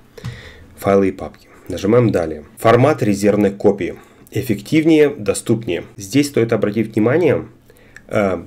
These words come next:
что файлы в резервной копии доступны только, только через программу резервного копирования. Вот,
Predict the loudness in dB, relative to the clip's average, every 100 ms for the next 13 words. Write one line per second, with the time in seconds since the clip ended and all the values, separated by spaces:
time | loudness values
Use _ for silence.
0 | -14 -6 4 4 4 0 2 2 0 -2
1 | -2 2 0 0 -4 -2 -4 0 0 0
2 | -4 -6 -2 -2 -2 -6 -6 -4 -4 -4
3 | -4 -2 0 0 -2 -4 -2 0 -2 -2
4 | 0 0 -2 -10 -16 -20 -20 -20 -20 -20
5 | _ _ -10 2 2 2 -8